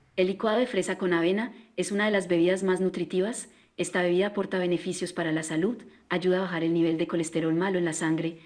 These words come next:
mejorar la circulación, ayuda a prevenir la inflamación de las hemorroides, aporta brillo al cabello y fortalece los huesos. Prepare este rico licuado de fresa con avena y aproveche los beneficios que nos aporta.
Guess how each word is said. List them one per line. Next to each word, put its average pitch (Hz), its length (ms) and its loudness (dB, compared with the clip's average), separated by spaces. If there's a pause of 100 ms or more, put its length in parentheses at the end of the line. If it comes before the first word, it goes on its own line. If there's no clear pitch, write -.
(160)
mejorar 165 440 0
la 165 80 0
circulación, 165 920 -2
ayuda 170 320 0
a 165 80 -4
prevenir 160 340 2
la 160 80 0
inflamación 160 520 0
de 165 80 2
las 170 160 0
hemorroides, 160 680 -2 (220)
aporta 170 400 -2
brillo 170 300 -2
al 160 80 -4
cabello 170 420 -2 (320)
y 185 80 -4
fortalece 165 500 -2
los 160 140 -2
huesos. 160 500 -4 (680)
Prepare 202 300 0
este 214 200 0
rico 240 240 0
licuado 214 320 0
de 196 80 2
fresa 185 320 -4
con 180 160 0
avena 185 340 0 (280)
y 185 100 0
aproveche 185 440 2
los 185 140 2
beneficios 175 520 0
que 175 100 -2
nos 170 140 0
aporta. 196 460 -2